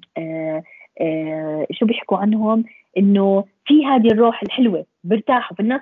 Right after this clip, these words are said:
بترتاح إنها تتعامل معنا أو تتعامل معاهم. آه، هذه الأشياء، آه، بيكون الواحد عماله بينتبه لها. حتى أنتوا بتصير تقولوا: "أنا ارتحت لهذا المكان أو ما ارتحت لهذا المكان، أنا ارتحت لهذا المكان بدي آكل فيه ولا لأ،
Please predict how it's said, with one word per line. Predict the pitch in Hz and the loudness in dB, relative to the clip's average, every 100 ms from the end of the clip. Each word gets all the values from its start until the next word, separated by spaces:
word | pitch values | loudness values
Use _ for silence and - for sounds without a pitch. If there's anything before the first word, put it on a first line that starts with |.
| - | -6
بترتاح | 226 254 - | -6 -4 -6
إنها | 214 | -10
تتعامل | - 214 208 190 | -4 -2 -2 -2
معنا | 165 151 143 _ _ _ _ | -2 -4 -8 _ _ _ _
أو | 185 | -2
تتعامل | 214 - 180 190 185 | -2 -4 -4 -4 -6
معاهم. | 170 160 160 151 _ _ _ _ _ _ _ - | -6 -6 -10 -14 _ _ _ _ _ _ _ 0
آه، | 185 185 - | 2 0 -2
هذه | 247 381 403 349 | 0 0 0 -4
الأشياء، | 277 - 226 190 190 214 _ _ - 190 _ | -8 -10 -8 -6 -8 -12 _ _ -20 -20 _
آه، | 190 190 185 - | -10 -8 -8 -12
بيكون | 180 185 - 311 | -10 -10 -2 0
الواحد | 302 269 277 220 | 0 0 -2 -4
عماله | 185 202 220 | -2 -2 -2
بينتبه | 190 196 190 175 | -4 -8 -6 -6
لها. | 170 156 | -6 -6
حتى | - 339 415 | -4 -4 -4
أنتوا | 349 226 | -2 -4
بتصير | 190 _ 196 | -4 _ -10
تقولوا: | 175 175 180 - _ - | -6 -6 -8 -10 _ -4
"أنا | 285 | 0
ارتحت | 262 - 285 - | 0 -2 -8 -6
لهذا | 208 214 214 | -4 -2 0
المكان | 214 214 208 | -2 -2 -4
أو | 190 | -2
ما | 190 | -4
ارتحت | 196 185 - - | -4 -10 -14 -12
لهذا | 156 156 | -12 -14
المكان، | 156 165 156 - _ _ _ _ _ 208 | -16 -14 -14 -14 _ _ _ _ _ 2
أنا | 226 | 4
ارتحت | 214 254 240 226 | 2 -4 -6 -2
لهذا | 202 220 | 0 0
المكان | 208 202 226 208 | 0 -2 -2 -2
بدي | 185 180 - | -2 -2 -2
آكل | 220 208 | -2 -4
فيه | 233 226 | -2 -2
ولا | 202 | 0
لأ، | 180 - 160 | -4 -6 -14